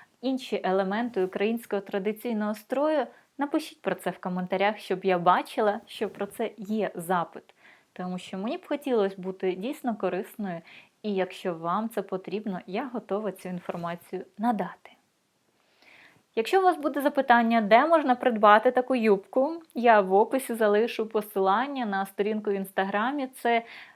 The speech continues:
моя особиста колекція від мого бренду, я окремо для неї стори-, створила сторіночку. Всі ці речі ми не придумуємо, ми просто беремо старі експонати і робимо на них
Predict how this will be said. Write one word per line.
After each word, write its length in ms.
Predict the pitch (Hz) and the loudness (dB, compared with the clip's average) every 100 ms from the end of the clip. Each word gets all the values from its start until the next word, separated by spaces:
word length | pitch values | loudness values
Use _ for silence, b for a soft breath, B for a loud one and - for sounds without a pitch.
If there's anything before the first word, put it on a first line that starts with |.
| _ | _
моя 320 | 226 247 262 | -6 0 0
особиста 500 | 220 - 196 208 - | 0 -2 -4 -4 -6
колекція 680 | 185 180 196 320 - - 226 | -6 0 2 2 0 -2 0
від 200 | 196 185 | 0 -2
мого 260 | 196 190 180 | -4 -4 -4
бренду, 540 | 185 208 311 302 220 | 0 0 0 -2 -4
я 180 | 202 190 | 0 0
окремо 500 | - 196 208 196 180 | 0 0 0 0 -2
для 180 | 175 180 | -6 -6
неї 200 | 180 185 | -6 -10
стори-, 360 | - 185 185 - | -6 -6 -4 -8
створила 420 | - - 190 185 | -14 -8 -2 -2
сторіночку. 760 | 190 - 190 262 294 262 - 220 B B B B | -2 -4 -4 -4 -8 -10 -10 -10 B B B B
Всі 200 | - 320 | -6 -4
ці 180 | 330 294 | -2 2
речі 680 | 247 247 247 - 233 208 196 | 4 2 0 -8 -4 -2 -2
ми 360 | 208 220 202 185 B B _ | -2 -2 -2 -6 B B _
не 180 | 240 311 | -2 -2
придумуємо, 800 | 311 285 240 254 247 247 233 220 | 0 -2 0 -2 -2 -2 -2 -2
ми 160 | 196 185 | -4 -6
просто 500 | - 196 269 - 240 | -2 0 0 -2 -2
беремо 640 | 220 214 220 208 208 208 B B - | 0 2 2 0 -2 -6 B B -8
старі 340 | - 180 262 | -2 0 0
експонати 960 | 311 - - 262 262 269 269 247 233 - | -2 -6 -4 0 2 2 0 -4 -4 -4
і 140 | 240 | -2
робимо 500 | 202 202 226 226 214 | 2 2 2 0 -2
на 120 | 190 180 | -4 -4
них 360 | 180 196 - | -4 -6 -12